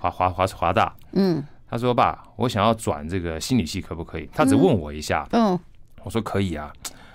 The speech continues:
Speaker 1: 他：“我也想跳舞可不可以？”我说：“可以啊。” <laughs> 我说：“我对，我对化妆也有兴趣。”我说：“可以啊。”
Speaker 2: 嗯。
Speaker 1: 我说：“他爸，你们都可以。” <laughs> 实际上我书没写嘛，但，但是讨论很多。
Speaker 2: 不是，他最好不要找你讨论，越讨论越混淆。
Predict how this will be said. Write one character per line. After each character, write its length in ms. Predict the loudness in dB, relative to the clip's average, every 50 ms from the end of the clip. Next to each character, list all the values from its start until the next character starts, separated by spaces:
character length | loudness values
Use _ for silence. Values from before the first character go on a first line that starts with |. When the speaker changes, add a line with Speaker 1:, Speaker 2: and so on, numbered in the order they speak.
| -20 -20 -20 -20 -16
Speaker 1:
他 140 | -12 -6 -4
：“我 80 | -2
也 40 | -2
想 180 | -2 -2 -4 -8
跳 200 | -4 -2 0 0
舞 80 | 0
可 160 | 0 -4 -10 -10
不 80 | -8
可 20 | -6
以？” 20 |
我 40 | -6
说 80 | -6 -4
：“可 140 | -2 -2 -2
以 140 | 0 0 0
啊。” 220 | 0 0 -2 -4 -6 -10 -12 -14 -14 -4 0 0 0 2 2 2 2 2 0 -2 -4
<laughs> 460 | -4 -4 -6 -2 2 2 2 4 4
我 80 | 2
说 220 | 4 4 4 2 2 2 2 0 0 0 0
：“我 100 | 0 2
对， 220 | 4 4 4 4 4
我 100 | 2 2
对 100 | 2 2
化 200 | 2 4 2 4
妆 180 | 4 4 4
也 60 | 4
有 60 | 4 4
兴 200 | 4 4 2 2
趣。” 200 | 2 -2 -8 -8 -12 -12 -8
我 60 | -6
说 60 | -6 -4
：“可 180 | -2 0 2 2
以 160 | 4 4 2
啊。” 200 | 2 2 0 0 0
Speaker 2:
嗯。 280 | 2 4 4 4 4 2 -2 -6 -20 -12 -6
Speaker 1:
我 100 | -2 2
说 160 | 4 4 2 2 -2 -10 -18 -14 -10
：“他 80 | -2 2
爸， 140 | 2 4
你 80 | 4 4
们 60 | 4
都 120 | 4 4 4
可 160 | 4 4 4
以。” 100 | 4 4
<laughs> 840 | 4 4 6 4 6 8 8 8 8 8 6 4 4 4 4 4 2 4
实 20 |
际 80 | 4 4
上 100 | 4 6
我 80 | 4
书 140 | 4 2 4
没 120 | 4 4 2
写 140 | 2 2
嘛， 80 | 0 0
但， 120 | 2 2 4
但 180 | 4 4 2
是 200 | 2 -2 -6 -6 -6 -8 -10 -6
讨 140 | 0 2 4
论 120 | 4 4
很 260 | 2 0 -2 -4 -4
多。 240 | -2 0 2 2 2 0 0 0
Speaker 2:
不 60 | 0 2
是， 140 | 4 4
他 120 | 4 4 4
最 140 | 4 6 4
好 100 | 4 4
不 80 | 4
要 120 | 4 4 4
找 160 | 4 2 0
你 120 | 0 -2
讨 220 | -2 0 0 0 2
论， 240 | 2 0 0 -2 -4 -8 -4 2
越 160 | 4 4 4
讨 220 | 4 4 2 4
论 160 | 4 4 2 4
越 160 | 4 4 4
混 240 | 4 4 2 2 4 4
淆。 240 | 4 4 6 6 6